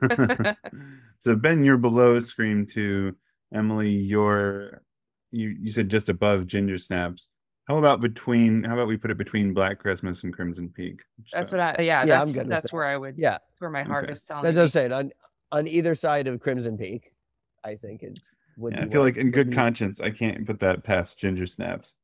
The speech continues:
Speaker 1: Uh, <laughs>
Speaker 2: That's fair. And Black Christmas is more about things, you know?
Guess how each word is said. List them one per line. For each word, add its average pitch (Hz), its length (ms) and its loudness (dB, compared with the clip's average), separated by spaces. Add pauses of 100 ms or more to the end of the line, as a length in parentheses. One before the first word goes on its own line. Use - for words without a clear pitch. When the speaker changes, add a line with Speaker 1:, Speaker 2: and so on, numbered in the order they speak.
Speaker 1:
Uh, 202 180 2 (220)
<laughs> - 500 -12
Speaker 2:
That's 160 440 -2
fair. 143 480 0 (580)
And 294 180 2
Black 302 240 6
Christmas 247 440 -4
is 185 180 -12
more 165 440 2
about 151 440 -2
things, 151 800 -6
you 185 180 -2
know? 165 300 2